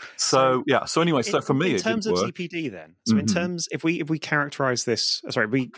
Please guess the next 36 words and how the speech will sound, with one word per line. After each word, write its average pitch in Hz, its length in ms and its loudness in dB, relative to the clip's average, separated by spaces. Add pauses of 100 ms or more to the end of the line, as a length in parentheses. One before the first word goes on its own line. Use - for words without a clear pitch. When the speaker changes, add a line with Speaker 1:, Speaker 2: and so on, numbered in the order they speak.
(180)
Speaker 2:
um, 110 440 -4
frame 123 340 -2
this 101 420 -4
through 110 200 -4
the 98 80 -2
lens 98 480 -2
of, 98 340 -6 (300)
uh, 98 200 -4
zone 104 220 -2
of 95 60 -8
proximal - 320 -10
development. 101 400 -6
Speaker 1:
Yeah. 95 240 4
Speaker 2:
I - 260 -6
mean, 143 100 2
it 165 60 0
sounds 180 240 4
almost 180 300 4
like 147 180 2
your 147 80 6
zone 139 260 2
of 131 100 -2
proximal 135 280 -2
development 117 380 -2
throughout 139 340 0
this - 160 -4
was - 100 -4
stationary. 90 720 -4 (480)
Like 151 120 2
you 190 120 6
Speaker 1:
No, 214 340 6
Speaker 2:
had 117 80 2
Speaker 1:
it 151 120 2
was - 240 0
incrementally 147 1080 0
small. 101 800 0